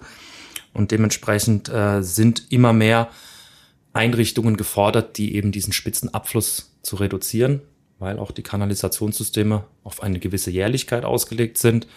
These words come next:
und sowieso seit Jahren eigentlich schon klagen, dass sie überlastet sind. Und gerade dann sieht man es, dass wieder aus, ähm,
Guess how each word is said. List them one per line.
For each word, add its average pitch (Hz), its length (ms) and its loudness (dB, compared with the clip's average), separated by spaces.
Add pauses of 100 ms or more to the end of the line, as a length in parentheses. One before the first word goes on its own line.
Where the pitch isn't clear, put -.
(480)
und 107 260 -2 (140)
sowieso 113 440 4
seit 90 400 -2
Jahren 98 400 2
eigentlich 101 300 0
schon 95 160 -2
klagen, 92 360 -2
dass 90 100 -4
sie 104 80 -8
überlastet 92 560 -6
sind. 104 240 -6
Und 95 100 -8
gerade 92 400 -6
dann 95 300 2 (600)
sieht 104 220 -2
man 104 140 0
es, 98 120 -4
dass 98 180 -6
wieder 92 340 -4 (420)
aus, - 400 -4
ähm, 87 240 -4